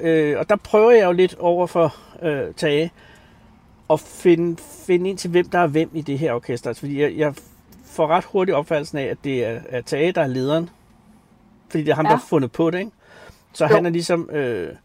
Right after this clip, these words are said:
Speaker 1: og så bruger jeg jo den allegori med Beatles, fordi de var jo også fire i Beatles, og det er jo også et orkester, der starter lige der omkring toogtres. Jeg ved godt,
Speaker 2: Ja.
Speaker 1: det, det er selvfølgelig, øh, et, et andet slags orkester, men, men, men de er også fire, og, og der er jo altid sådan nogle arketyper i sådan nogle bands.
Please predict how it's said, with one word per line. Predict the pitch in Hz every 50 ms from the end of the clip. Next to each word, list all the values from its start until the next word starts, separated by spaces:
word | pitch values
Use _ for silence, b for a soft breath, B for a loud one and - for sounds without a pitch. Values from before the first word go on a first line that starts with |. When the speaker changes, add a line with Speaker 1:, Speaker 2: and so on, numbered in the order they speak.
| b b b b b b b b b -
Speaker 1:
og | - 165 -
så | - - 202 208 - - _ _ _ _ _ _ _ _ _ _ _ _ _ _ _
bruger | - 170 160 170 185
jeg | 185 175 156 165
jo | 175
den | 175 - 185 175 120 -
allegori | 151 160 156 156 156 165 147 160 160 156 - 143
med | 160 156 151
Beatles, | 156 - 156 131 120 123 117 120 -
fordi | - 139 131
de | 127 - 175 170 165
var | 175 160
jo | 147 -
også | 90 160 175 -
fire | - - 160 147 147
i | 143
Beatles, | - - 139 135 151 147 -
og | 127 123 -
det | 160
er |
jo | 147 135
også | 139 - - 143
et | 135
orkester, | - - 135 131 - - 120
der | - 107
starter | - - - 131 135 147 151
lige | 151 151 151 139
der | 143 117
omkring | 80 - - 147 - -
toogtres. | 226 143 - - 127 - - 135 143 - - - b b b b b b b b b
Jeg | 165 160
ved | 180 175
godt, | 175 156 147
Speaker 2:
Ja. | 202 190 156
Speaker 1:
det, | 151 127 -
det | 151
er | 139
selvfølgelig, | - 139 - 165 165 165 165 151 120
øh, | 87 82 104 98 76 52 50 50 50 -
et, | - 85 156 170 - - 165
et | 160 -
andet | - 165 156 160 175 -
slags | - 175 165 170 -
orkester, | 175 - 156 131 117 - 120 123 -
men, | - 156 147 143 135 123
men, | 131 135 131 127 90 104
men | 139 135
de | 127 - 175 175
er | 196
også | 196 208 - -
fire, | - 147 139 156 147
og, | 117 123 117 -
og | 147 143 -
der | 156
er | 160
jo | 170 190
altid | 190 185 180 - 185
sådan | 170 - 170 165
nogle | 147 - 143
arketyper | 143 160 185 190 - - 175 156 156 135
i | 131
sådan | - -
nogle | 135 131
bands. | - 135 117 120 135 -